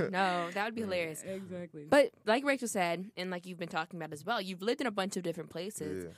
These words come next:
Speaker 1: Would you say that that's really influenced your work and the YouTube videos and the
Speaker 2: Mm.
Speaker 1: TikToks that you're making? If so, how?
Speaker 2: Yeah, most definitely, 'cause, like, the first place I started making, like, YouTube videos and everything was in England. Like,
Speaker 1: Okay.
Speaker 2: I always, I always knew I was gonna do YouTube.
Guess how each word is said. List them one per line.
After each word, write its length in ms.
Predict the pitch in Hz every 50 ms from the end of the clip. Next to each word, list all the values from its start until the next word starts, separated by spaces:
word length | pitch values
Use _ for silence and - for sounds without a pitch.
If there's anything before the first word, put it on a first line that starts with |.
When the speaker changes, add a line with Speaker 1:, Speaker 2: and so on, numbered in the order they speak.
| - _ -
Speaker 1:
Would 120 | 240 254
you 60 | 302
say 220 | 311 - 247 220 240
that 120 | 285 294 -
that's 240 | 247 240 - -
really 560 | 185 185 185 185 196 202 196 190 185 185 175 -
influenced 720 | - 170 175 180 - 196 190 190 185 185 180 - - - -
your 140 | 170 165 160
work 420 | 151 160 160 170 185 - _ - - _
and 520 | - 170 165 160 156 151 156 151 151 147 - -
the 100 | 160 151
YouTube 400 | 160 160 175 - - - 196 180
videos 500 | 175 180 175 180 180 170 170 165 170 165
and 100 | 156 - -
the 60 | -
Speaker 2:
Mm. 180 | 180 175 180 190
Speaker 1:
TikToks 160 | - 202 202 -
that 160 | 214 208 -
you're 100 | 226 220
making? 380 | 220 214 214 - 233 220 208 -
If 120 | 196 202
so, 160 | - 208 202
how? 340 | 202 208 214 190 165 160 156 - _ _ -
Speaker 2:
Yeah, 220 | - 104 104 101
most 280 | 98 101 104 98 - -
definitely, 540 | 127 160 - - 117 113 104 98 92 90 87
'cause, 240 | - 101 95 85
like, 300 | 87 92 90 87 85 78 - _ _ _ _ _ _ _ _ _
the 100 | - 101
first 260 | - - 147 147 147
place 160 | - 131 120
I 100 | 120 107
started 340 | 101 - - 117 113 113 104
making, 360 | 104 107 104 98 - 104 98
like, 160 | 92 87 85 92
YouTube 300 | 104 101 - 95 95 90
videos 240 | 92 87 87 87 85
and 100 | 82 85
everything 340 | 87 87 87 - - 82 82
was 160 | 82 80 80
in 140 | 85 78 73 - -
England. 480 | 101 101 92 85 87 85 80 82 - _ _ _
Like, 140 | - 90 -
Speaker 1:
Okay. 100 | - 190 -
Speaker 2:
I 80 | 98
always, 320 | 104 117 135 139 131 117 -
I 60 | - 123
always 200 | 139 147 139 123
knew 160 | 131 135 135
I 40 | 120
was 100 | 107 98
gonna 220 | 95 117 110 104 95
do 100 | 85 101
YouTube. 440 | 98 98 101 101 - - 95 82